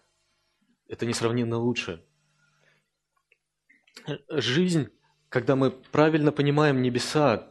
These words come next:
правильно понимаем то, что нас ждёт там, жизнь, она больше на самом деле не имеет ценности. Э, нам незачем здесь больше жить, кроме того, чтобы послужить Богу и, э, рассказать ещё большему количеству людей о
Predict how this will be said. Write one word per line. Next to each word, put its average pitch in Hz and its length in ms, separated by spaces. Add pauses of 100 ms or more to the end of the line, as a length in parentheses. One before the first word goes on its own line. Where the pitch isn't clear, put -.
(100)
правильно 135 300
понимаем 139 360
то, 131 120
что - 160
нас 131 160
ждёт 151 320
там, 107 260
жизнь, 139 320
она 131 140
больше 147 320
на 135 80
самом 139 240
деле 131 180
не 135 160
имеет 143 280
ценности. 120 640 (800)
Э, 113 220
нам 123 760
незачем 147 640
здесь 120 300
больше 131 320
жить, 131 340 (720)
кроме 123 260
того, 123 220
чтобы 113 280
послужить 120 480
Богу 117 420
и, 101 400
э, 104 1200
рассказать 117 420
ещё 123 220
большему 123 360
количеству 120 340
людей 120 400
о 110 440